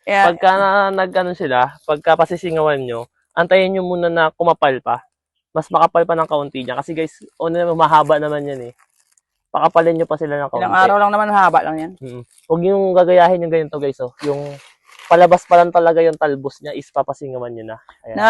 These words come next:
Speaker 1: ano kasi siya?
Speaker 2: Although buhay
Speaker 1: Papasingawan
Speaker 2: naman na
Speaker 1: ka na.
Speaker 2: talaga sila, sure na magtutuloy yun.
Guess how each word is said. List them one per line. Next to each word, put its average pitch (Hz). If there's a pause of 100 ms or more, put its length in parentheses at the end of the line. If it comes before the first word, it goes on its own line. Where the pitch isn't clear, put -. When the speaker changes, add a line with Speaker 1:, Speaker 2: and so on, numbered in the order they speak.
(120)
Speaker 1:
ano 247
kasi 254
siya? 254
Speaker 2:
Although 220
buhay 233
Speaker 1:
Papasingawan 233
Speaker 2:
naman 226
na -
Speaker 1:
ka 220
na. 220
Speaker 2:
talaga 202
sila, 170
sure 180
na 175
magtutuloy 165
yun. 127